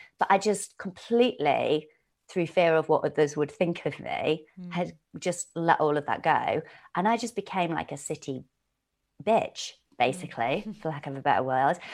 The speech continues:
Speaker 2: Yeah.
Speaker 1: with high heels and sharp suits and just, um, just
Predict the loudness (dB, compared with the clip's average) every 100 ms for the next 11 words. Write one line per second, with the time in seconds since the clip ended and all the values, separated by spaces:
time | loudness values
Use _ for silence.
0 | -4 0 0 6 6 8 10 10 10 6
1 | 2 6 6 4 0 2 0 -4 0 4
2 | 6 4 2 2 2 -4 -14 -4 0 2
3 | 2 0 -2 -8 -20 -20 _ -4 -4 -4
4 | -14 -18